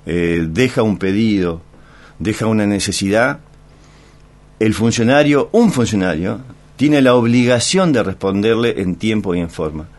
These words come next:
Entonces nosotros también pensamos que esto hay que reglamentarlo, tiene que estar por ordenanza,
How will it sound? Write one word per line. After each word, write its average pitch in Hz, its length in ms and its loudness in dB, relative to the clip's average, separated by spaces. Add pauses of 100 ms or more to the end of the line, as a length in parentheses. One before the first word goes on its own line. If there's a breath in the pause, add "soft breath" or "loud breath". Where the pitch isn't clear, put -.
(280 loud breath)
Entonces 110 320 -4
nosotros 110 600 -2
también 113 600 0
pensamos 120 520 0
que 123 80 -4
esto 113 180 -2
hay 104 120 0
que 101 120 -2
reglamentarlo, 110 680 0
tiene 113 280 -2
que 98 80 -6
estar 139 380 0
por 101 120 0
ordenanza, 98 640 -2